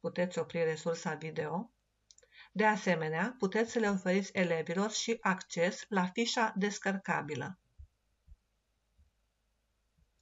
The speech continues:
Detalii importante pentru evaluare sau autoevaluare.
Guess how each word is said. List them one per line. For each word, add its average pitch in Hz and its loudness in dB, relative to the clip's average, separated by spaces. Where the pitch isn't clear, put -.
Detalii 294 4
importante 190 2
pentru 180 -2
evaluare 190 2
sau 185 -4
autoevaluare. 180 -2